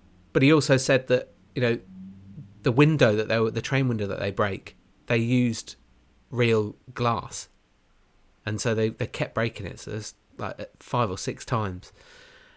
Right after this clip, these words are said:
And Derek Cracknell actually suggested using Perspex, but then every time they just replaced it with glass. He said Teehee's metal arm caused problems because as Julius and I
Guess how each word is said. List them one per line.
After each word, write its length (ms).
And 140
Derek 280
Cracknell 480
actually 300
suggested 580
using 280
Perspex, 760
but 140
then 160
every 220
time 220
they 100
just 220
replaced 400
it 80
with 160
glass. 440
He 140
said 260
Teehee's 540
metal 280
arm 200
caused 300
problems 400
because 380
as 180
Julius 500
and 100
I 260